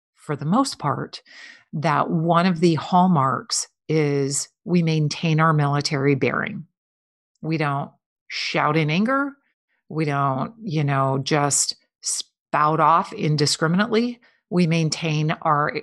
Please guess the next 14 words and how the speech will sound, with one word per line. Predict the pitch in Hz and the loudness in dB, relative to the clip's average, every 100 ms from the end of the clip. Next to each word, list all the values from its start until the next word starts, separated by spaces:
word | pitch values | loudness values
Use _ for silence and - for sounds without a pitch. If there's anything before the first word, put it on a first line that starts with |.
| - | -10
our | - 147 143 151 - | -4 -2 -2 -4 -4
military | 156 156 - 185 | -2 0 0 0
bearing. | 185 220 143 - | 2 0 0 -4
And | 185 | -2
I | 170 | -2
think | 165 175 170 | 0 0 0
that's | 175 185 | 0 -2
a | |
big | 156 185 190 | 0 0 0
thing | 170 151 143 | -4 -2 -2
with, | 139 139 | -2 -4
with | 156 147 139 - _ _ | -8 -8 -8 -14 _ _
fighter | - 143 151 | -4 -2 -4
pilots, | 165 180 180 202 - - | -2 -2 0 -2 -4 -12